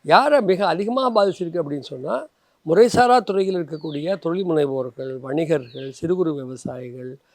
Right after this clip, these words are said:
சிறு குறு வியாபாரிகள், இவங்க கடுமையா பாதிக்கப்பட்டிருக்கிறாங்க. இவங்க மேல ஒரு பெரிய ரெஜிமே வந்து ஒரு ஹாரஸ்மெண்ட்டுக்கான, துன்புறுத்துக்கான ஏற்பாடு பண்ணியிருக்காங்க. அதாவது இந்த ஜி எஸ் டி சட்டம் வரதுக்கு முன்னாடி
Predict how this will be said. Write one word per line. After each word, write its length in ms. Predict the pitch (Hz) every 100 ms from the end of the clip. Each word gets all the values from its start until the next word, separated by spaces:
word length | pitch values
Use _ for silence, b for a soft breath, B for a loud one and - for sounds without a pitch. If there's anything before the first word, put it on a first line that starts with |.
| _
சிறு 200 | _ 170
குறு 160 | 185 160
வியாபாரிகள், 600 | 143 135 131 131 123 165
இவங்க 280 | 185 202 285
கடுமையா 460 | 233 160 180 220 269
பாதிக்கப்பட்டிருக்கிறாங்க. 880 | 196 160 135 117 123 120 117 156 - _ _ _ _
இவங்க 280 | 180 196 208
மேல 180 | 240 285
ஒரு 180 | 202
பெரிய 340 | 156 190 240 233
ரெஜிமே 720 | 175 175 226 226 262 262 214
வந்து 220 | 180 190 202
ஒரு 140 | 175 -
ஹாரஸ்மெண்ட்டுக்கான, 1000 | 190 202 - 175 160 165 165 165 151 135 -
துன்புறுத்துக்கான 540 | 190 214 175 170 170
ஏற்பாடு 380 | 160 160 160 143
பண்ணியிருக்காங்க. 300 | 131 120 120
அதாவது 640 | 123 139 208 208 175 233 _ _ _ _ _ _
இந்த 140 | 139
ஜி 260 | 120 190 240
எஸ் 240 | 247 196
டி 400 | - 226 226 226 - - _
சட்டம் 440 | - 156 - 180
வரதுக்கு 300 | 151 147 143
முன்னாடி 460 | 135 135 123 120